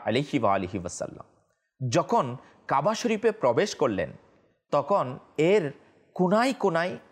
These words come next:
দোয়া করেন এবং নামাজ পড়লেন না, এমনকি সেখান থেকে তাশরিফ নিয়ে আসেন। বেরিয়ে এসে কাবা শরীফকে সামনে নিয়ে দুই রাকাত নামাজ আদায় করলেন এবং ইরশাদ করলেন, "এটি হলো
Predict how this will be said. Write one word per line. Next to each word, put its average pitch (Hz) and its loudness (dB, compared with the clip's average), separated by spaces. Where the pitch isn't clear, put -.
দোয়া 107 2
করেন - -6
এবং 190 0
নামাজ 139 0
পড়লেন 104 2
না, 73 -12
এমনকি 220 0
সেখান 190 -2
থেকে 202 0
তাশরিফ 190 -4
নিয়ে 185 -8
আসেন। - -6
বেরিয়ে 170 2
এসে 117 -2
কাবা 120 2
শরীফকে 113 -2
সামনে 120 -4
নিয়ে 98 -4
দুই 170 2
রাকাত 147 -2
নামাজ 120 0
আদায় 92 -2
করলেন - -8
এবং 120 -2
ইরশাদ 123 -2
করলেন, 104 0
"এটি 143 0
হলো 107 0